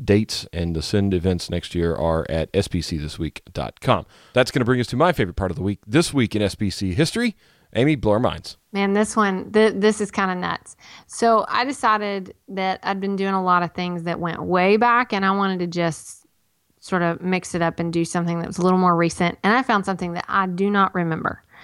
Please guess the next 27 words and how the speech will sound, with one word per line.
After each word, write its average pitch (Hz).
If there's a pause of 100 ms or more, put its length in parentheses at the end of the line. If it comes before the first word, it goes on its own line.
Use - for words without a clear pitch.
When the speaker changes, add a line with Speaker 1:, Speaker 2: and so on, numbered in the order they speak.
(420)
Speaker 2:
Um, 170 (160)
but 185 (300)
we're 196
gonna 233
go 190
back 175
twelve 196
years 175
to 170
two 233
thousand 170
four. - (580)
And, 180
uh, 170
this 185
was, 180
um, 175 (140)
a, 170
a 170
case 247 (140)
that 180
the 175 (100)
E 202
R 214
L 220
C, 196 (420)
uh, 175